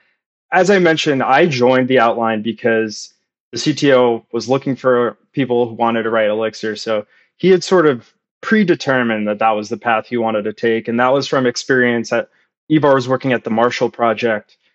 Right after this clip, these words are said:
where I believe he was director of engineering or, or some role to that effect. I was doing a lot of Ruby on Rails, and he,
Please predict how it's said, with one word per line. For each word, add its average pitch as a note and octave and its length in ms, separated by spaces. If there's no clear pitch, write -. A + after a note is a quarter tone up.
where A2+ 140
I - 20
believe A#2+ 240
he A#2 120
was G#2+ 260
director D3+ 380
of C3+ 80
engineering A#2 600
or, G2+ 140
or - 140
some B2+ 260
role A#2 200
to A#2 140
that G#2+ 160
effect. G#2 480
I B2+ 60
was A2+ 140
doing B2+ 200
a A#2+ 40
lot A#2 160
of A2 100
Ruby A#2+ 240
on G#2+ 160
Rails, C#3 480
and A#2 160
he, D3+ 580